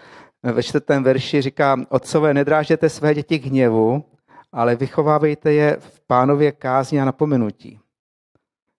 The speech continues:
Jo? A v Koloským říká ve třetí kapitole dvacátém prvním verši: „Otcové, nedrážděte své děti, aby nemalomyslnili.“ Tak vidíme, že, eh, už tenkrát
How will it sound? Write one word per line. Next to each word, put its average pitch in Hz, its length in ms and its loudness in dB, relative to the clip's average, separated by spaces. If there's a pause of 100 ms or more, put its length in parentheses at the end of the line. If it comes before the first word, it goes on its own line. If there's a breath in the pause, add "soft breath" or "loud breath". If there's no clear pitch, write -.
Jo? 110 300 -4 (500 loud breath)
A - 60 -12
v - 80 -14
Koloským 131 500 0
říká 139 500 -2 (960)
ve 131 200 0
třetí 135 320 -4
kapitole 143 400 0
dvacátém 139 460 0
prvním 139 420 -4
verši: 131 440 -2 (400 loud breath)
„Otcové, 139 500 0
nedrážděte 147 600 0
své 147 340 0
děti, 139 420 -2
aby 139 440 -2
nemalomyslnili.“ 120 1080 -6 (640 soft breath)
Tak 120 160 -4
vidíme, 147 340 -4
že, 147 340 0 (180)
eh, 120 300 -2
už 139 180 -10
tenkrát 127 840 0